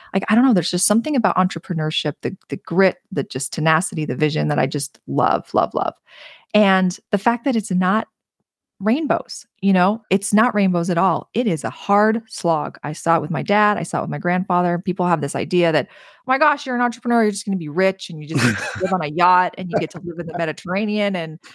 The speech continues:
Speaker 1: you never have to work." And that could not be further from the truth. You know, it's a beautiful, beautiful thing. And the
Speaker 2: Right.
Speaker 1: beauty of being an entrepreneur is that it is ugly <laughs> sometimes, you know,
Speaker 2: Oh,
Speaker 1: like,
Speaker 2: yeah.
Speaker 1: you know?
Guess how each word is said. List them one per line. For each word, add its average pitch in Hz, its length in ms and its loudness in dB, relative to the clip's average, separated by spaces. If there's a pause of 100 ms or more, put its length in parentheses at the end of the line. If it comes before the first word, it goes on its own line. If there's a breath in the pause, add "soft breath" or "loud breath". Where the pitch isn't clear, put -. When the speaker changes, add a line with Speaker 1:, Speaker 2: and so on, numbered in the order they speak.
(240 loud breath)
Speaker 1:
you 208 100 2
never 233 200 4
have 240 220 2
to 240 80 -2
work." 233 520 0 (180)
And 214 300 2
that 247 220 -2
could 294 140 0
not 214 200 2
be 185 140 -2
further 170 460 -2
from 156 240 -10
the 139 80 -10
truth. - 340 -6 (480 soft breath)
You 202 100 2
know, 180 240 4
it's 190 160 -4
a 190 60 2 (180)
beautiful, 214 540 2
beautiful 175 540 -2
thing. 175 360 2 (220)
And 180 120 2
the 170 80 2
Speaker 2:
Right. 196 120 -4
Speaker 1:
beauty 208 320 2
of 160 120 0
being 160 280 -2 (120)
an 147 160 -2
entrepreneur 151 600 -2 (140)
is 160 440 2
that - 280 2 (640)
it 185 200 -4
is 170 380 -8
ugly 156 360 -8
<laughs> - 0 -
sometimes, - 1000 -4
you - 60 4
know, 214 220 4
Speaker 2:
Oh, 208 40 2
Speaker 1:
like, 190 240 0
Speaker 2:
yeah. - 400 -4
Speaker 1:
you 196 60 -8
know? 202 220 -4